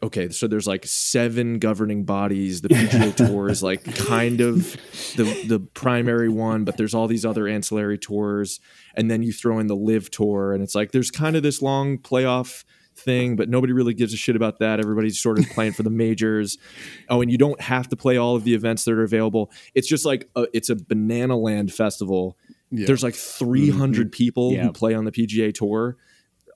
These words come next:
Speaker 1: a hundred and fifty of them at any given time could play on one week. It's a,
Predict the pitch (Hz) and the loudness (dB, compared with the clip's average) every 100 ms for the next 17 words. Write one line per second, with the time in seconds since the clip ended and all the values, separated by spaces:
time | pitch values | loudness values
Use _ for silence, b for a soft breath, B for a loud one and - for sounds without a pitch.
0 | 120 - 139 123 120 120 123 117 131 123 | -4 0 2 2 2 2 0 2 2 2
1 | 113 123 117 95 107 107 107 104 107 104 | 2 0 0 -2 -2 0 0 -2 -2 -2
2 | 110 113 - 107 101 104 101 101 107 127 | -2 -4 -2 0 0 0 -2 0 0 -2
3 | - B B - 135 | -8 B B -4 -2